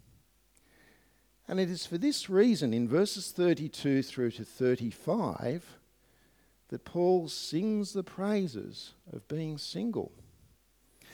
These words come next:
Let's just have a look at a little bit of that in verse thirty-two. In verse thirty-two, "I would like you to be free from concern. An unmarried man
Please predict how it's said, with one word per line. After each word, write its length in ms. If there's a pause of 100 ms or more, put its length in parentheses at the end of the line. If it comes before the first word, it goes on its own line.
(120)
Let's 140
just 200
have 140
a 20
look 160
at 80
a 100
little 200
bit 120
of 120
that 180
in 160
verse 320
thirty-two. 840 (680)
In 100
verse 260
thirty-two, 800
"I 160
would 180
like 400
you 80
to 100
be 140
free 380
from 240
concern. 720 (320)
An 100
unmarried 640
man 500